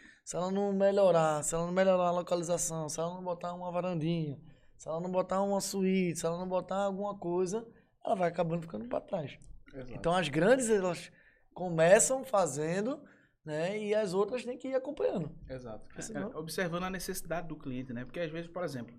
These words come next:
Speaker 2: eu, eu, isso é um fato pessoal. Pra mim, por exemplo, a piscina não é essencial.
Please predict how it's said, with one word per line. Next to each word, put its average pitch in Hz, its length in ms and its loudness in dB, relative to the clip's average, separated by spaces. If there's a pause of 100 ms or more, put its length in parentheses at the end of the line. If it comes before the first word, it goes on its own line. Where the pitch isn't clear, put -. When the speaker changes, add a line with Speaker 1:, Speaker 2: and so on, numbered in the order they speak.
(340)
Speaker 2:
eu, 147 300 -2
eu, 147 420 -2 (240)
isso 143 240 -10
é 156 60 -8
um 160 160 -6
fato 160 240 -6
pessoal. 117 560 -4 (400)
Pra 143 160 2
mim, 151 400 -2
por 147 120 -2
exemplo, 113 460 -8 (480)
a 131 120 -6
piscina 202 340 -6
não 220 100 -2
é 233 40 -2
essencial. 226 600 -4